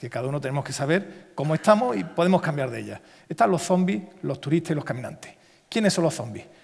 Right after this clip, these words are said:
Los zombies son aquellos personas grises, sin ilusiones, sin metas, que simplemente van donde va la masa se sienten arrastradas. Es el hombre masa que persigue a la mayoría. Eh, ¿qué hago? Pues lo que hacen los demás. Eh, ¿por qué? Porque lo hacen los demás.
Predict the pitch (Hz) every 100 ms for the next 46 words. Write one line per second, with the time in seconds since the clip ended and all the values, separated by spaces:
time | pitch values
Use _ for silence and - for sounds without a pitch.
0 | _ - 156 151 202 196 190 175 175 180
1 | 196 - - - - 127 170 160 - 156
2 | 185 196 196 196 - - - 143 131 135
3 | 185 185 180 190 - - - - 147 170
4 | 180 190 - - - - 196 165 165 156
5 | 170 143 139 131 113 - - - - 135
6 | 143 135 139 135 156 247 135 110 127 135
7 | 135 156 190 - 233 - - - - 135
8 | 135 - 170 175 160 143 135 160 131 101
9 | - - - 139 151 156 202 165 123 135
10 | 131 151 156 143 139 120 - - - 143
11 | 165 139 196 135 - 139 131 127 143 139
12 | 127 113 110 110